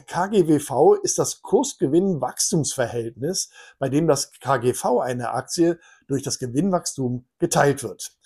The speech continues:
Das Börsenquiz von heute lautet, was wird im Wertpapierbereich als K C V bezeichnet? Bezeichnet das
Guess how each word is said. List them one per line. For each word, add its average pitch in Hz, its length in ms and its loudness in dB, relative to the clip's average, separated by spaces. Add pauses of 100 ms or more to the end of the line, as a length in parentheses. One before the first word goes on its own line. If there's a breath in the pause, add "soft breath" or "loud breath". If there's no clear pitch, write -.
(220 soft breath)
Das - 180 -6
Börsenquiz 156 440 2
von 117 180 -6
heute 151 280 2
lautet, 185 480 2 (580)
was 139 300 0
wird 214 140 2
im 175 160 0
Wertpapierbereich 143 840 0
als - 400 -4
K 170 300 -8
C 165 320 2
V 180 320 4
bezeichnet? - 800 -2 (580 soft breath)
Bezeichnet 180 500 0
das - 280 -4